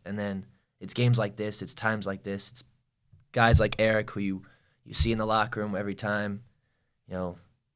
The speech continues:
these are the games, these are the moments where you truly just find that love for the game. And I feel like when, when our players get dressed in the clubhouse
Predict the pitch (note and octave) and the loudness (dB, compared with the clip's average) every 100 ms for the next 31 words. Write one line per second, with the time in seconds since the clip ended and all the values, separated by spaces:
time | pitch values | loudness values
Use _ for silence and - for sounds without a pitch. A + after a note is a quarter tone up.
0 | _ _ A2 A#2+ A#2+ A#2 G#2 G2+ G#2 G#2 | _ _ -6 2 4 4 0 -2 -2 -2
1 | G2 G#2 G2 G2 F#2+ F#2+ F2+ E2+ F2+ F2 | -4 -4 -6 -4 -4 -4 -6 -8 -8 -8
2 | E2 - G2 G2 - - A2 G2+ F#2+ F2 | -8 -10 -8 -8 -8 -8 -6 -4 -6 -6
3 | D#2+ D2+ - _ _ _ - - G#2 G2+ | -8 -10 -14 _ _ _ -20 -6 -2 0
4 | F#2 F2+ F#2 E2+ F2 E2+ E2+ E2 F2 F2 | -2 -6 -6 -6 -6 -6 -12 -12 -12 -10
5 | F2 E2 E2+ - F#2 E2 - - _ _ | -10 -10 -10 -10 -8 -8 -10 -16 _ _
6 | _ _ _ _ - G2+ G2+ - - G2+ | _ _ _ _ -8 -4 -4 -6 -8 -2
7 | G#2 - G#2+ G#2 G#2 G2+ - G2+ - A2 | 0 0 -2 0 -2 -4 -2 -2 0 0
8 | A2 G#2 G2+ G#2 G2+ G#2 G2 G2+ - | 0 -2 -4 -4 -2 -2 -2 -2 -6